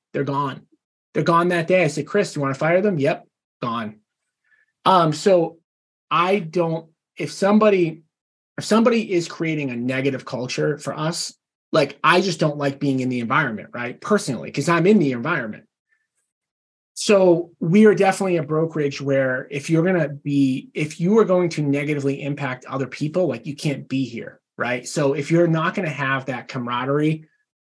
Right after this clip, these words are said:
and again, it doesn't mean that people are best friends. That's not, not the case. Some people are best friends, but it's not gonna ever be perfect.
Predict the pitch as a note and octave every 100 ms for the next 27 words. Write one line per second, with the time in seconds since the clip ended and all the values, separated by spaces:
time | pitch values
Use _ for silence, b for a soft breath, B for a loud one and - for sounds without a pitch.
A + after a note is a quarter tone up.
0 | _ E3+ E3+ F#3+ D3 C#3 E3+ E3+ F3+ F3
1 | F3 D#3 - E3 D3 C3+ C3+ B2 - D#3
2 | C3 G#2+ B2+ B2 - C#3 C3+ C#3 _ _
3 | _ _ D#3 D3+ D#3 - G3 C#3 - D#3+
4 | F3 A#3 B3 F4 G3 A#2 - B2 B2+ B2
5 | D3+ C#3 - _ b _ _ _ _ -
6 | D#3+ D#3+ F3 G3 G3+ F#3+ E3 D#3 C#3 A#2+
7 | A2+ - D3 - - _